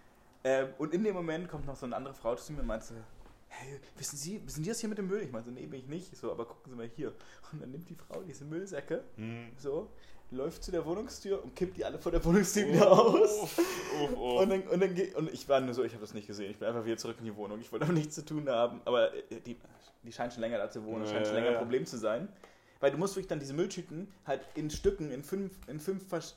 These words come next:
Speaker 1: also in fünfmal sozusagen da reinkippen, immer nur ein bisschen
Speaker 2: Ja,
Speaker 1: was für
Speaker 2: ja.
Speaker 1: Müll, damit's halt alles weg ist, oder musst halt
Speaker 2: Das ist halt
Speaker 1: runterschleppen.
Speaker 2: voll dumm.
Speaker 1: Richtig dumm. Vor allem ist es, irgendwann
Speaker 2: Das
Speaker 1: ist es so
Speaker 2: ist es
Speaker 1: bequem, ist
Speaker 2: so,
Speaker 1: einfach
Speaker 2: ja.
Speaker 1: immer das, auch so doof, ein Assi zu sein, das einfach immer vorzustellen. Das hat die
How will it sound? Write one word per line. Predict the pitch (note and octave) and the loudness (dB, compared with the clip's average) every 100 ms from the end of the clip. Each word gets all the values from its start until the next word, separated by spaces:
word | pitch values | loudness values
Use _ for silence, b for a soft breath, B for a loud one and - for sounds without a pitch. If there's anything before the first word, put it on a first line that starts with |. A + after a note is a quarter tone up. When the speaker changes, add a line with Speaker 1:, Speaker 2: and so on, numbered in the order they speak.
| - | -8
Speaker 1:
also | C3+ C#3 | -8 -8
in | C3 | -12
fünfmal | - F3+ F3 D3 D3+ | -10 -10 -6 -4 -2
sozusagen | D3 C#3+ B2+ | -4 -8 -6
da | B2 | -6
reinkippen, | A#2 C#3+ D3 C#3 | -6 -6 -8 -8
immer | B2+ C#3 | -6 -6
nur | C3 | -8
ein | - F2+ C3 | -14 -12 -10
bisschen | E3+ F#3 | -8 -6
Speaker 2:
Ja, | |
Speaker 1:
was | - | -4
für | - | -4
Speaker 2:
ja. | G#2+ | -4
Speaker 1:
Müll, | D3+ | -2
damit's | C3 B2 | -4 -6
halt | C3+ | -8
alles | B2 B2+ | -8 -8
weg | D3+ - | -10 -8
ist, | B2+ - | -10 -8
oder | - | -8
musst | C3+ C#3+ | -6 -6
halt | C3 | -4
Speaker 2:
Das | |
ist | D#3 | -4
halt | G2+ G2 | -4 -4
Speaker 1:
runterschleppen. | G#2 | -4
Speaker 2:
voll | G2+ A2 | -4 -2
dumm. | A#2+ A2+ G2 B B | -4 -8 -14 B B
Speaker 1:
Richtig | F3+ G3 G3+ | -10 -8 -4
dumm. | C3 A#2+ - B B B B B B - | -4 -4 -8 B B B B B B -4
Vor | D#3 | -2
allem | E3 - - | 0 -4 -10
ist | D3+ | -8
es, | E3 - - - | -8 -10 -16 -2
irgendwann | F3 G#3+ F#3+ | 0 4 2
Speaker 2:
Das | D#3+ | 2
Speaker 1:
ist | |
es | G3+ | 0
so | |
Speaker 2:
ist | A3 | 0
es | F#3+ | 0
Speaker 1:
bequem, | F#3+ | -2
ist | |
Speaker 2:
so, | C3+ | -2
Speaker 1:
einfach | D3+ | -4
Speaker 2:
ja. | D3+ | -4
Speaker 1:
immer | F3 | -2
das, | E3+ D#3+ - | -2 -2 -8
auch | B2+ - | -12 -10
so | C3 | -10
doof, | B2+ B2+ - - | -8 -10 -12 -10
ein | A#2+ | -4
Assi | C3 D#3+ F3 - - | -4 -2 -6 -8 -12
zu | - D3+ | -10 -2
sein, | D3+ D#3 | -2 -2
das | D3 | -4
einfach | A2 C#3+ | -8 -8
immer | D3+ C#3+ C#3 | -6 -4 -2
vorzustellen. | E3+ F#3+ F#3 A#2+ A#2+ | -4 -6 -6 -4 -4
Das | A#2+ - | -6 -12
hat | B2+ | -14
die | D#3 | -14